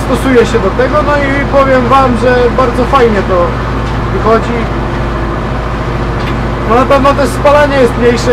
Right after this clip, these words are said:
jeśli na takich się pracuje, niż jak wcześniej robiłem. Tam było tak tysiąc dziewięćset, najczęściej tak na tysiąc dziewięćset na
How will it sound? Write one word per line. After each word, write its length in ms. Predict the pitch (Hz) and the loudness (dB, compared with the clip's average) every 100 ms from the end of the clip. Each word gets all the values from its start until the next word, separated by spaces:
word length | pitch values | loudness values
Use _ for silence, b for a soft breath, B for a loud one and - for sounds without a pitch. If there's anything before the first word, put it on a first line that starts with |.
| 233 | 4
jeśli 180 | 226 233 233 | 4 2 2
na 20 | 240 | 2
takich 240 | 233 226 - | -2 -2 -2
się 60 | 233 | 0
pracuje, 400 | 240 226 240 247 240 233 | 0 0 0 0 0 0
niż 100 | 233 | 0
jak 120 | 247 226 | -2 -2
wcześniej 420 | 262 247 226 240 | -2 -2 0 0
robiłem. 400 | 220 226 233 226 220 | 0 2 2 2 0
Tam 120 | 220 214 | 0 2
było 200 | 220 214 190 - - - - - - | 2 2 0 -2 -4 -4 -4 -4 -2
tak 140 | 202 196 240 | 0 0 0
tysiąc 300 | 220 240 190 185 | 2 2 2 0
dziewięćset, 760 | 208 214 240 226 - 247 240 226 - - - - | 0 4 4 2 0 0 0 -2 -4 -4 -4 -2
najczęściej 540 | 208 220 254 240 233 233 | -2 0 2 2 0 0
tak 100 | 220 214 | 0 0
na 40 | 208 | -2
tysiąc 240 | 208 220 - 214 | -2 -2 -2 -2
dziewięćset 440 | 220 226 220 220 | 2 2 0 -2
na 40 | - | -2